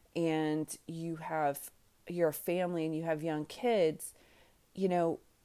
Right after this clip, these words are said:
everybody knows for the most part, kids can be like a germ factory. So there's, and not to mention they're reckless, right? Like they go do things, they break arms, they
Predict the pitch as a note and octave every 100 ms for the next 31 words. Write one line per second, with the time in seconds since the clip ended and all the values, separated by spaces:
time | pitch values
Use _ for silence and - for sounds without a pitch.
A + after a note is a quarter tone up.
0 | _ _ _ _ - G3 A#3 B3 A3+ A3
1 | G#3 G3 F#3+ F#3 F3+ - - E3+ E3+ D#3
2 | D#3 F3+ F3+ - F3+ E3 - - F#3+ F#3+
3 | - - F#3+ D#3+ F3 D#3+ D3+ D3+ - E3
4 | D#3 E3 D#3 D#3 - F#2+ - - - -
5 | _ - - - - F#3 F3 E3+ D#3 -
6 | - F3+ F3 E3+ - - F3+ F#3+ F#3+ -
7 | F#3+ E3+ F3+ F3 E3+ E3 E3 D3+ - -
8 | - D#3 D#3 D#3 D#3 D#3+ D#3 F3 F3+ E3+
9 | E3+ - D#3 D3+ C#3 C3+ E3 E3+ D#3+ D3+
10 | D3 C#3+ C#3 C3+ C3+